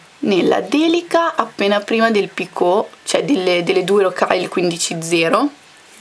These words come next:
eccolo qua, ed entro nella prima rocaille quindici zero della coppia.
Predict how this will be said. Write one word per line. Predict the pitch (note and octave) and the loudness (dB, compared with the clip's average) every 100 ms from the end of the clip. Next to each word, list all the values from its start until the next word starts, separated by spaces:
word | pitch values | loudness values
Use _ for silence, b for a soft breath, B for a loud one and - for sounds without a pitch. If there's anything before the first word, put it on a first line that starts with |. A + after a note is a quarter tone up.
| - - | -20 -10
eccolo | G3 - E3+ - | -10 -6 -4 -2
qua, | - E3+ C#4+ B B B | 0 0 -2 B B B
ed | - F#4+ | -2 0
entro | C4 B3+ C4 C#4+ | 2 2 2 0
nella | B3 A#3 B3 | 2 0 0
prima | - D4 C#4 C4 C4+ D#4 - - - - - | 0 0 2 2 0 -2 -6 -20 -20 -12 0
rocaille | A3 A#3 B3 G#3 G#3+ G#3+ | 0 2 0 0 -2 -2
quindici | G#3 G3 G3 - G3 | 0 0 -2 -6 -4
zero | G3 F3 F3+ - - B B B B | 0 2 2 0 -6 B B B B
della | - F#3+ F3+ | 0 2 2
coppia. | - F3+ - - F#3+ F#3 | 2 0 -2 -4 -2 -2